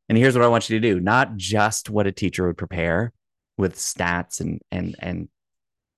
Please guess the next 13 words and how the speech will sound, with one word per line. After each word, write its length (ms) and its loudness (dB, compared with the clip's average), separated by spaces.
and 180 -2
facts, 600 -2
and 160 4
not 260 2
just 580 -2
what 140 0
a 60 -8
performer 440 -2
would 160 -4
prepare 380 -6
with 180 -8
storytelling 960 -4
and, 140 -14